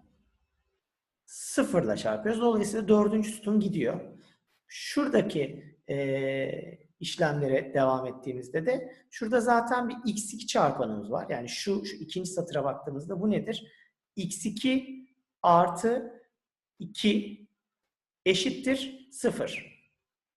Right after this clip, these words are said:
X iki artı iki eşittir sıfırdan X iki ne çıkacak? Eksi bir, e, eksi iki çıkacak. Birinci satıra baktığımızda da, birinci satırda da yaptığımız işlem neydi? Sonuncu,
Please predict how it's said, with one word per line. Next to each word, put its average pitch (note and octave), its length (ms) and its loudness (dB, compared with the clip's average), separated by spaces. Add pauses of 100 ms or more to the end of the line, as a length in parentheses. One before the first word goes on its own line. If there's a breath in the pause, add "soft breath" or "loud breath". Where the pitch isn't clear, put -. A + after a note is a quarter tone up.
(140)
X F3 220 -4
iki A#3+ 220 2
artı F#3+ 280 2
iki F3 220 -2
eşittir C#3 340 -4
sıfırdan C3+ 560 -6
X F3 220 -6
iki A#3 160 -4
ne G3 120 -2
çıkacak? - 580 -4 (460)
Eksi B3 680 -2 (140)
bir, G#3 360 4
e, D#3+ 120 4
eksi G3+ 420 -2
iki G#3+ 220 -6
çıkacak. - 580 -8 (1040 soft breath)
Birinci E3 420 0
satıra C#4+ 420 2
baktığımızda E3 600 -2
da, C#3+ 120 -2
birinci F#3 240 0
satırda F3 440 -2
da E3 60 4
yaptığımız E3 540 0
işlem D#3 420 -2
neydi? A3 260 -2
Sonuncu, G3 440 -2